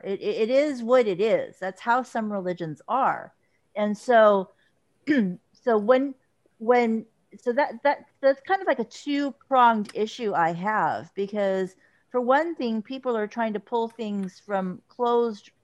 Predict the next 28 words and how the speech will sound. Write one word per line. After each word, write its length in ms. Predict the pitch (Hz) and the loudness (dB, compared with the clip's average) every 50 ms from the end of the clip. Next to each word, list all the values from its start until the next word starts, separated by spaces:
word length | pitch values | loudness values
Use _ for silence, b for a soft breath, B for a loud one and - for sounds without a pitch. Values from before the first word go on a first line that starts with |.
| _ | _
religions, 1160 | - 190 196 208 214 202 185 190 208 233 214 202 - 151 120 127 151 170 208 226 - - _ _ _ _ _ _ _ _ _ _ _ _ _ _ _ _ _ _ | -14 -10 -8 -8 -8 -6 -6 -4 -4 -4 -4 -6 -10 -10 -8 -8 -8 -10 -12 -14 -14 -18 _ _ _ _ _ _ _ _ _ _ _ _ _ _ _ _ _ _
uh, 200 | 208 208 196 190 | 4 4 4 4
because 440 | 190 190 226 214 - 247 247 220 208 | 2 -2 -8 -6 0 0 0 0 2
they're, 240 | 226 220 202 208 - - 196 196 | 0 0 0 -2 -4 -8 -14 -10
because 320 | 208 220 - 220 214 196 | -10 -8 -4 -4 -4 -4
they're 200 | 214 202 190 190 _ _ | -4 -4 -6 -6 _ _
feeling 340 | - 240 240 240 233 220 208 | -2 0 0 0 0 0 -4
entitled, 680 | 190 185 - - - 269 277 262 233 208 196 185 _ | -6 -8 -10 -4 -2 0 0 2 0 0 -2 -4 _
because 320 | 208 202 - 214 220 196 | -8 -8 -6 -6 -6 -4
they're 100 | 202 214 | -2 -4
using 540 | 202 196 185 226 262 285 269 302 285 285 254 | -4 -4 -4 -6 -6 -6 -4 -4 -6 -6 -4
the 100 | 240 226 | -4 -4
word 420 | 202 190 214 220 214 214 214 208 - _ | -2 -2 -2 0 2 0 0 0 -4 _
eclectic 800 | 208 214 202 - - - 262 247 240 226 - _ 220 196 208 202 | -6 -6 -6 -8 -6 0 4 4 4 2 0 _ -4 -4 -2 -2
and 100 | 226 208 | -6 -10
saying, 160 | - - 214 202 | -6 -6 -6 -2
"Well, 120 | 196 190 | -2 -2
my 240 | 185 190 196 240 302 | 0 2 2 0 0
practice 520 | - - - 208 185 185 - 175 170 - | -2 -2 -4 -4 -4 -4 -8 -10 -10 -10
is 120 | 202 156 - | -12 -10 -10
eclectic. 680 | 135 - _ - - 202 220 285 _ _ - 143 104 - - | -12 -14 _ -4 0 0 0 0 _ _ -8 -8 -8 -8 -8
I 160 | - 185 208 | -6 -4 -4
just 240 | 226 208 190 185 _ | -4 -6 -8 -10 _
pull 160 | _ - 180 | _ -8 -8
from 220 | 180 _ 185 175 165 | -8 _ -8 -6 -4
whatever 340 | 170 175 175 170 165 160 160 | -4 -2 -2 -2 -2 -2 -4
I 80 | 143 | -4
want." 540 | 143 139 147 165 214 254 240 196 151 113 _ | -4 -6 -4 -2 0 2 2 0 0 -4 _